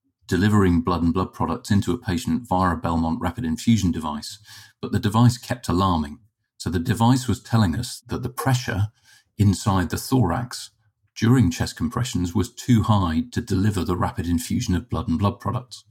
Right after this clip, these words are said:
So like all good research questions, this originated on the shop floor. We were standing around a patient in traumatic cardiac arrest. And what we were trying to do, i e deliver the bundle of care that we'd already identified, was the priority.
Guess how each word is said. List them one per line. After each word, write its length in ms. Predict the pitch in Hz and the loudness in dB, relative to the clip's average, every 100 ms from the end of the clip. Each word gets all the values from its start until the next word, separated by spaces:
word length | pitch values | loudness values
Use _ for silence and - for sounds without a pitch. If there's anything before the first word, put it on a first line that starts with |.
| - - - - - | -20 -20 -20 -20 -8
So 140 | 110 | -2
like 340 | 104 131 127 | 2 2 4
all 200 | 127 131 | 6 6
good 280 | - - 98 | 4 2 0
research 380 | 90 - 123 120 | 0 2 2 2
questions, 500 | - - - 90 110 | -4 -6 -2 -2 0
this 160 | 104 92 | -2 2
originated 640 | 95 104 95 92 87 90 | 2 2 4 2 2 4
on 140 | 101 | 4
the 60 | 92 | 4
shop 280 | - - - | 0 -6 -6
floor. 380 | 82 80 82 - - - - | -6 -4 -6 -8 -20 -14 -6
We 100 | 87 | -4
were 80 | 90 | -2
standing 380 | - 110 107 | 0 4 4
around 300 | 87 95 113 | 4 4 4
a 40 | 90 | 2
patient 420 | - - - 82 | -2 -2 -2 2
in 160 | 98 104 | 4 4
traumatic 460 | - 85 - - | 2 -2 -2 -10
cardiac 440 | - 80 76 73 - | -6 -4 -4 -6 -8
arrest. 360 | 80 - - - - - - | -8 -10 -16 -20 -20 -20 -8
And 120 | 95 | 0
what 160 | 107 117 | 2 4
we 100 | 92 | 4
were 80 | 87 | 2
trying 460 | - 123 135 123 | 0 2 4 4
to 100 | 123 | 2
do, 420 | 123 120 - 90 - | 2 4 4 2 0
i 140 | 92 82 | 0 4
e 160 | 82 | 2
deliver 380 | 82 82 95 87 | 2 0 0 0
the 120 | 78 | -4
bundle 320 | 78 87 82 | -2 -2 -2
of 140 | 80 - | -4 -6
care 400 | - 87 82 - - _ - | -4 -2 -2 -8 -20 _ -8
that 80 | 85 | -2
we'd 140 | 85 | 2
already 360 | 92 104 87 85 | 4 4 2 2
identified, 800 | 85 82 117 123 - 82 78 95 _ _ - | 0 4 4 4 0 -4 -4 -8 _ _ -12
was 100 | 85 | -10
the 80 | 92 | -12
priority. 840 | - 87 85 98 92 - 101 - | -6 -4 0 0 -2 -6 -10 -10